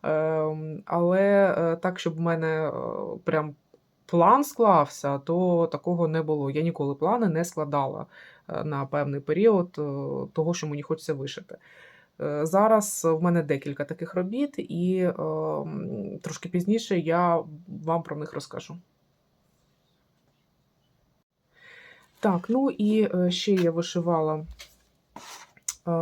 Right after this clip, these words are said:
лелек, лелеку в лаванді. Е, і, м, тут мені залишається нижня частина, і я вам, в попередньому включенні я вам показувала, ем, що в мене там було. Я тоді вишила,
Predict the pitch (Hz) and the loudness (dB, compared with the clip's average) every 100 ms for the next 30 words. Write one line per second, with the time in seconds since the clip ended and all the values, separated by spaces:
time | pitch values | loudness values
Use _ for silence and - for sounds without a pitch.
0 | 165 160 160 175 180 226 330 - - _ | 0 0 2 2 4 4 0 -6 -20 _
1 | _ _ _ _ - 185 190 262 269 254 | _ _ _ _ -4 2 6 4 4 2
2 | 240 233 226 226 208 202 185 - - - | 2 2 2 4 2 2 0 -6 -20 -20
3 | - - - - 180 175 175 175 175 180 | -20 -20 -10 -2 0 2 4 4 4 2
4 | 196 208 226 240 - 185 180 185 208 190 | 2 4 6 6 6 0 0 0 0 2
5 | 175 165 170 175 175 165 160 - 170 160 | 2 2 0 0 0 0 0 -2 -4 -2
6 | 160 185 175 170 170 - 202 - 339 302 | -2 0 0 0 -2 -4 -6 -4 -2 0
7 | 269 247 233 185 180 180 175 170 190 202 | 2 0 -2 -4 -2 0 0 0 -2 -4
8 | 226 196 190 180 196 202 190 180 185 180 | -4 -2 -4 -4 -4 -4 -2 -2 0 0
9 | 175 175 175 180 175 170 170 165 160 - | -2 -4 -2 -2 -2 -2 0 0 -2 -8
10 | - _ - 170 165 160 160 160 160 160 | -20 _ -10 -6 -4 -2 -2 -2 -4 -6
11 | 156 143 - 160 - 160 156 151 151 147 | -6 -6 -8 -6 -6 -4 -4 -2 -2 -2
12 | 139 143 - - 165 160 160 254 170 147 | -4 -4 -6 -6 -4 -2 2 2 2 -4
13 | 147 156 160 147 147 147 147 | -6 -6 -4 -2 -2 -2 -4